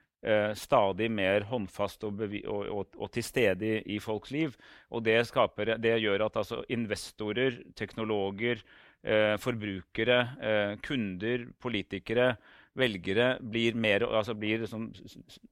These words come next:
eksponentielt mye mer opptatt av. Det blir forsterket av opplevelser, av endring, eh, og det vil da utløse investeringer og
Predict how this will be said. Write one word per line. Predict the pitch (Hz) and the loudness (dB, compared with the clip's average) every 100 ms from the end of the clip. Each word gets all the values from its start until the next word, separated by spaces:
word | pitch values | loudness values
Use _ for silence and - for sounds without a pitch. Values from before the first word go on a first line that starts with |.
| 113 | -8
eksponentielt | - 123 113 147 113 117 143 | -6 -4 -4 2 2 2 -4
mye | 120 | -2
mer | 113 117 | 0 -2
opptatt | - 101 | -4 -4
av. | 120 | -2
Det | 131 113 | -2 -2
blir | 110 | -4
forsterket | 117 - - - - 139 135 | -8 -4 -2 -4 -4 -4 -2
av | - 107 120 113 - - _ | 4 6 6 2 -14 -20 _
opplevelser, | 127 - 110 95 98 160 147 - - - - | -6 0 2 2 -2 -2 -2 -10 -20 -12 2
av | 113 123 139 | 6 6 4
endring, | 117 143 160 117 _ | 4 2 2 -2 _
eh, | - 127 123 - | 0 4 4 2
og | 117 127 135 | 0 2 2
det | 117 110 | 4 2
vil | 131 123 | 2 2
da | 123 | 2
utløse | 113 98 110 107 - 127 | 2 -4 -2 -2 -2 -4
investeringer | 123 117 - 113 95 92 101 117 127 | -4 -4 -2 2 4 4 2 0 -2
og | - 120 113 | -2 0 0